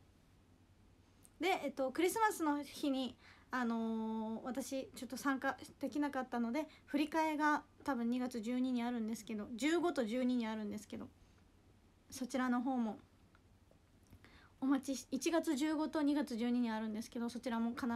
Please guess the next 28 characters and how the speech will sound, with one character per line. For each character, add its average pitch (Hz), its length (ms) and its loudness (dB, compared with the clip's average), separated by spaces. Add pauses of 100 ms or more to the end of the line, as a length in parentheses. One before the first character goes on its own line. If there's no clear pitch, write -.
(120)
ず 240 100 -4
お 226 40 0
待 226 180 -2
ち 254 120 -4
し - 40 -8
て 247 120 -4
い 247 40 0
る 240 100 0
の 226 120 0
で、 226 140 -6 (480)
あ 233 100 -2
の、 220 220 -2
ク 233 120 -6
リ 247 80 -2
ス 247 120 -4
マ 240 100 0
ス 240 160 -6
の 220 140 0
日、 220 320 -4 (580)
確 330 240 0
か 294 280 2 (340)
売 240 60 -2
り 240 100 0
切 269 100 0
れ 262 80 4
が 240 120 0
出 247 100 0
て 254 100 -4